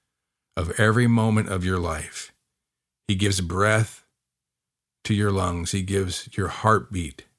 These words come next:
to your body. He sustains the molecules in your body. He gives life to every cell in your body right now.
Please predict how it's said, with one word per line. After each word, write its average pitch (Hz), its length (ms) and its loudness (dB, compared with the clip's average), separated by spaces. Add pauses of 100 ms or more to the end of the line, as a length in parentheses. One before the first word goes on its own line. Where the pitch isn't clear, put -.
(260)
to 98 100 -4
your 87 120 -2
body. 82 420 -4
He 95 200 -2
sustains 95 680 -2
the 90 80 -2
molecules 90 760 -2
in 85 140 -6
your 82 100 -6
body. 80 500 -8 (460)
He 95 80 -2
gives 92 260 0
life 95 380 0
to 90 160 -4
every 98 300 0
cell 98 260 -2
in 90 100 -4
your 87 120 -4
body 80 340 -6
right 82 260 -4
now. 80 380 -8